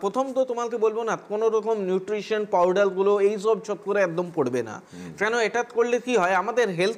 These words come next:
Speaker 1: তো increase হয়ে যায়, ভবিষ্যতে আমরা লিভারের ওপরে সমস্যা দেখতে পারি, যে অনেক রকম না লিভারের সমস্যা চলে আসে, তারপরে যে কোনো digestion হওয়াই আমাদের কঠিন হয়ে যায়, যে কোনো জিনিস আমাদের শরীরে উপরে digest করতে পারবে না।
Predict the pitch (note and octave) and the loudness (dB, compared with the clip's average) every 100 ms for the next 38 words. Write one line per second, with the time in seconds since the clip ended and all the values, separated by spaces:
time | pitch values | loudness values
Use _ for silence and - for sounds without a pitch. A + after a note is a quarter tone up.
0 | - B3+ A3 A3+ A#3 G#3 F#3 F3+ D3+ B2+ | 0 0 0 -4 -4 -2 0 0 2 0
1 | A2 - - C#3 D#3+ G#3+ G#3 A#3+ A#3 A3+ | -2 -14 -20 -4 0 0 0 -2 0 0
2 | G3 A3 G3 E3+ F3+ G3 G#3+ G#3 G3+ G#3 | 0 0 0 0 0 2 4 4 2 0
3 | G3+ - D#3 - F3 C3+ B2 C3 A2+ A2 | -2 -4 -8 -2 0 0 -2 -4 -4 -6
4 | A2 - F#3 D3+ G3 G3 G#3 G3 G3+ F#3+ | -8 -14 -20 -2 0 2 0 0 -2 -2
5 | G#3+ G#3 C#3 D#3+ E3+ F#3 F3+ F3 E3 E3+ | -4 -2 0 2 2 0 -2 -4 -6 -2
6 | D#3 C#3+ C3 B2 A#2 A#2+ C#3 G#3 - D#3+ | -2 0 2 0 0 -4 -4 -14 -2 -2
7 | E3 G3 F#3+ E3+ F3+ G3 G3 D#3+ D3+ D3+ | 0 -2 -2 -2 -6 -4 -6 -2 0 0
8 | D#3+ G3 A3+ - A#3+ G3+ G3 G#3 A3 A3 | 0 -2 -2 -2 -2 -2 -2 0 2 2
9 | F#3+ F3 G#3 C4+ - - _ _ E3 E3+ | 0 0 -2 -2 -8 -20 _ _ -2 -2
10 | G3 G#3 D#3+ C#3+ B2 A2 G2+ G2+ - - | 0 -2 0 -2 -2 -4 -8 -14 -20 -20
11 | - D#3 F3 G3 F3+ D#3+ F3 G3 F#3+ D#3 | -4 -4 -2 -4 -4 -2 0 0 -2 -2
12 | E3 F3 E3+ D3+ D#3+ F3 E3 E3+ E3+ D3+ | -2 -2 -2 -2 0 2 0 0 0 0
13 | C#3 C3+ C#3 D#3 - C3+ A2 A#2+ A2 A2+ | 0 -2 -2 -4 -4 -6 -4 -4 -2 -4
14 | A2+ A2+ | -6 -10